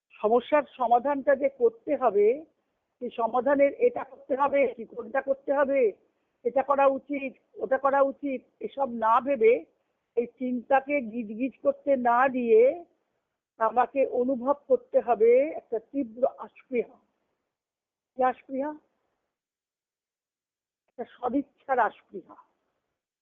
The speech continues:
সদিচ্ছাটা কিসের? না, একটা সমাধান আসুক। সমাধান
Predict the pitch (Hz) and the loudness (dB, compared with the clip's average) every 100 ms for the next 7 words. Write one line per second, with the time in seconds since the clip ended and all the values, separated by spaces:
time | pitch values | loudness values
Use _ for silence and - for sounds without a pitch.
0 | _ _ - 233 262 - 277 269 262 - | _ _ -4 -2 -2 -2 -2 -2 -6 -14
1 | 285 302 - _ _ _ _ _ _ - | -10 -10 -10 _ _ _ _ _ _ -4
2 | 233 - - - 220 208 240 240 277 269 | -2 0 -2 -4 -4 0 0 -2 -4 -4
3 | 214 - - 226 - _ _ _ _ _ | -4 -4 -2 -6 -6 _ _ _ _ _
4 | _ _ _ _ _ _ _ _ _ _ | _ _ _ _ _ _ _ _ _ _
5 | 247 240 277 269 302 | -2 2 2 2 0